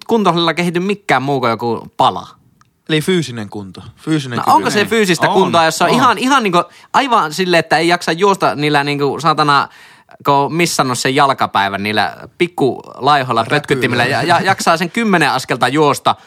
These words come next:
Speaker 1: mutta nostaa niinku neljätoista Volvoa
Speaker 3: Joo,
Speaker 1: tuosta
Speaker 3: mut
Speaker 1: noin
Speaker 3: siis
Speaker 1: vaan.
Speaker 3: fyysistä kuntoa on eri. Siis
Speaker 1: Mutta
Speaker 3: siellä
Speaker 1: eihän se ole
Speaker 3: siis
Speaker 1: hyvä fyysinen kunto silloin.
Speaker 3: No
Speaker 1: Se on
Speaker 3: ei,
Speaker 1: vaan
Speaker 3: siinä
Speaker 1: iso pala.
Speaker 3: hopenottokykymielessä ja s-, siinä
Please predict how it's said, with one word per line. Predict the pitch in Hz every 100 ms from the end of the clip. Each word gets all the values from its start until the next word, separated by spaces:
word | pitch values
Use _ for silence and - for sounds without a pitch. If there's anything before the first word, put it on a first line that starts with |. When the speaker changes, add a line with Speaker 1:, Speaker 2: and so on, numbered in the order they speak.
| _
Speaker 1:
mutta | 139 - 143
nostaa | 151 - 143 127
niinku | 123 127 104 113
neljätoista | 151 156 135 107 107 113 107
Volvoa | 123 117 98 92 90
Speaker 3:
Joo, | 160
Speaker 1:
tuosta | 220 208
Speaker 3:
mut | -
Speaker 1:
noin | -
Speaker 3:
siis | 214
Speaker 1:
vaan. | 160
Speaker 3:
fyysistä | 240 208 160 175
kuntoa | - 220 185 180 180
on | 180
eri. | 190 165 127
Siis | 117 143 - - - _ -
Speaker 1:
Mutta | - -
Speaker 3:
siellä | 240
Speaker 1:
eihän | 254
se | 226
ole | 254
Speaker 3:
siis | 285
Speaker 1:
hyvä | 254 160
fyysinen | 220 180 127 110 101
kunto | 135 110 95 -
silloin. | - - - - -
Speaker 3:
No | 254
Speaker 1:
Se | 277
on |
Speaker 3:
ei, |
Speaker 1:
vaan | 180 190
Speaker 3:
siinä |
Speaker 1:
iso | 202 - 262
pala. | -
Speaker 3:
hopenottokykymielessä | 196 165 - 151 147 151 139 135 127 123 -
ja | 143 143
s-, | - -
siinä | 165 185 175 143